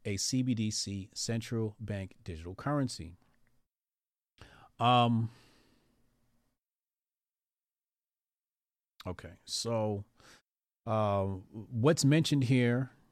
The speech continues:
is, uh, also FedCoin, or the central bank digital currency, C B D C. Again, political Twitter is not talking about this stuff, and this is the most important thing that you could be talking about. Now, as you see here, um,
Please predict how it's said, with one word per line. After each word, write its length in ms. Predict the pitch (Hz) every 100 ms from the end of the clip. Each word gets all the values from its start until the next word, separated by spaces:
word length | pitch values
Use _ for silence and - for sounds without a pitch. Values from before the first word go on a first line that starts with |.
| _ -
is, 380 | 110 104 98 101
uh, 240 | 98 92
also 720 | - 110 110 - 101 95 92 -
FedCoin, 760 | - 131 135 - 117 117 117
or 80 | 98
the 60 | 95
central 340 | - 104 101
bank 220 | 101 95
digital 280 | 92 87 82
currency, 460 | - 113 117 - 110
C 180 | - 92
B 140 | 92
D 220 | 82 78
C. 440 | - - 139 131 - _ _ _ _ - - _ -
Again, 380 | 120 135 101 95
political 400 | 104 117 117 107
Twitter 260 | - 104
is 140 | 90 90
not 380 | 92 113 110
talking 380 | - 107 85 90
about 240 | 82 85 -
this 120 | 82
stuff, 220 | - 82
and 80 | 92
this 60 |
is 60 | 90
the 80 | 90
most 340 | 95 107 104
important 440 | 95 - 92 90 90
thing 340 | 87 85 85 - - _ _
that 180 | 104 90
you 120 | 98
could 280 | 95 - 98
be 160 | 92 90
talking 420 | - 90 82 82
about. 300 | 78 76 - _ _ _ _ _ -
Now, 140 | 110
as 120 | 117 107
you 80 |
see 320 | 117 - 156 143
here, 480 | 123 127 120 113 113 - - - _
um, 540 | 104 104 101 95 90